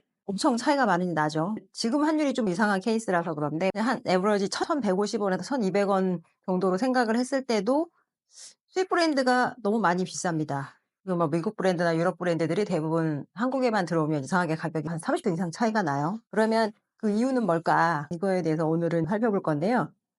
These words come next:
그거는 딱 유통의 비밀이 있습니다. 페이스북의 창시자죠. 그분이 매일 입는 그 똑같은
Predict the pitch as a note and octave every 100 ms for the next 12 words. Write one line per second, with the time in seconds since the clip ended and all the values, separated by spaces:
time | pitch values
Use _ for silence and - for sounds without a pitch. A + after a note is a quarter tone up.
0 | _ _ _ A3 A#3 B3+ C#4+ D#3 - _
1 | - C4 _ _ _ G#3 C#4+ - E4 D4+
2 | C#4 A#3+ G#3+ G#3 G#3 D3+ - D3+ C#3 D3
3 | - _ D4+ F#4 D#4+ D4+ A#3+ A3+ D4 D4+
4 | B3 E3+ E3 A3+ - _ _ _ _ _
5 | _ - B3+ C#4 C#4+ C#4 A#3+ - G3 A#3
6 | E4+ D4+ A#3+ A#3 A3+ F#3+ G3+ E4+ - F#4+
7 | - D4+ A#3 F3+ D#3 -